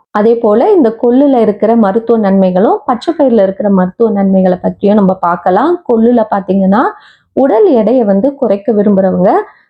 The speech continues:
கொள்ளை தாராளமா பயன்படுத்தி கொள்ளலாம். அதே மாதிரி சர்க்கரை வந்து கட்டுப்பாட்டுக்குள்ள வச்சுக்கிறதுக்கு இந்த கொள்ளு வந்து ரொம்ப உதவியா இருக்கு. அதே போல மூட்டு வலி,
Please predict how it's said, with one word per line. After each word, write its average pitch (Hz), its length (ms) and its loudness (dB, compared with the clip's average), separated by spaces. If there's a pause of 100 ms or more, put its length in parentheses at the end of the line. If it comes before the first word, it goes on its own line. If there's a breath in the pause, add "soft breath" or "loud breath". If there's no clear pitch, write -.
(160 loud breath)
கொள்ளை 262 300 0
தாராளமா 202 540 0
பயன்படுத்தி 190 540 -2
கொள்ளலாம். 180 440 -2 (100)
அதே 202 280 0
மாதிரி 214 400 2 (100)
சர்க்கரை 349 440 -4
வந்து 240 300 0
கட்டுப்பாட்டுக்குள்ள 226 800 -2
வச்சுக்கிறதுக்கு 180 720 -2
இந்த 269 260 2
கொள்ளு 208 280 0
வந்து 202 260 2
ரொம்ப 190 260 0
உதவியா 180 440 0
இருக்கு. 175 300 -2 (480 soft breath)
அதே 202 220 0
போல 226 260 0
மூட்டு 240 380 2
வலி, 196 360 2